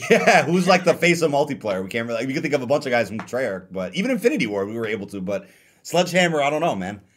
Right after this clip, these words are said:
Speaker 1: It's like it doesn't have a face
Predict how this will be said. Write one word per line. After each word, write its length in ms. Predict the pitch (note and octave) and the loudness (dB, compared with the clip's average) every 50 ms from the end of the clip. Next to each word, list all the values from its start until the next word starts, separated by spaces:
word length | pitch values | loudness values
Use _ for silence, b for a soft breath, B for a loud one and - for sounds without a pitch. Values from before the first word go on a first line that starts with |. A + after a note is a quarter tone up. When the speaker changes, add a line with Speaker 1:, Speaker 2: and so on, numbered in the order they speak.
| B B B B B B B B B - _ _ _ _ _ _ - | B B B B B B B B B -20 _ _ _ _ _ _ -8
Speaker 1:
It's 140 | A#2 A2+ - | -6 0 0
like 100 | C#3+ C3 | 0 0
it 60 | C3 | 0
doesn't 160 | C3 C3 C#3 C3+ | -2 -2 0 0
have 120 | C#3 C3+ | 0 0
a 60 | A#2 | 0
face 680 | G2+ - B2+ A#2+ A2+ G#2 F#2+ F#2+ - - - - _ | -2 2 2 2 2 2 -2 -8 -14 -16 -18 -20 _